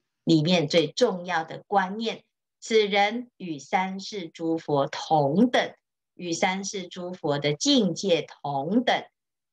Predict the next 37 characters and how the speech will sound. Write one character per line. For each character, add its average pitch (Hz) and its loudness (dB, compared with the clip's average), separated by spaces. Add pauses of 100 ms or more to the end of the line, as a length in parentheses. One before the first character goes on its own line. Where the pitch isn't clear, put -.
(120)
虽 220 2
然 160 -2
他 165 -12
小 156 0
小 165 2
的， - -6 (380)
啊， 156 0 (260)
力 233 2
量， 185 0 (260)
而 175 -8
且 180 -2
他 - -6 (120)
刚 202 -2
刚 190 -4
开 160 -8
始 139 -10
修 156 0
行， 131 -2 (300)
可 151 0
是 170 0
呢， 143 2
他 - -6
已 156 0
经 170 -6
成 151 0
就 208 4
了 - -4 (180)
十 180 -2
方 202 0
诸 190 -10
佛 139 -8
一 160 -2
样 185 2
的 208 -4
功 233 2
德 139 -6
了。 185 0